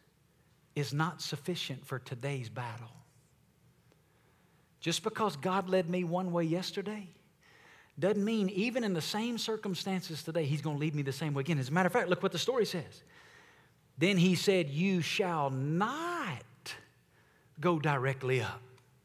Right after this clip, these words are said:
Now, yesterday, God said, "Go up." Now he says, "Don't go up." Why? Because God wanted to work in such a way that nobody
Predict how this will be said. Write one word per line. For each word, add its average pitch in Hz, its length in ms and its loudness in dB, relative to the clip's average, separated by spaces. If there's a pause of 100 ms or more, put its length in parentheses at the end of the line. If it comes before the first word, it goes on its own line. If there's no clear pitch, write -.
(260)
Now, 285 100 4
yesterday, 277 440 6
God 226 300 6
said, 302 200 0
"Go 220 220 8
up." 381 500 8
Now 277 200 8
he 302 80 0
says, 320 340 4 (140)
"Don't 403 200 12
go 330 220 12
up." 190 220 8 (500)
Why? 392 540 12 (1200)
Because 160 340 -6
God 190 400 -2
wanted 170 260 0
to 160 60 0
work 160 280 -2
in 151 100 -2
such 175 240 -4
a 170 80 0
way 156 140 0
that 151 120 0
nobody 180 560 0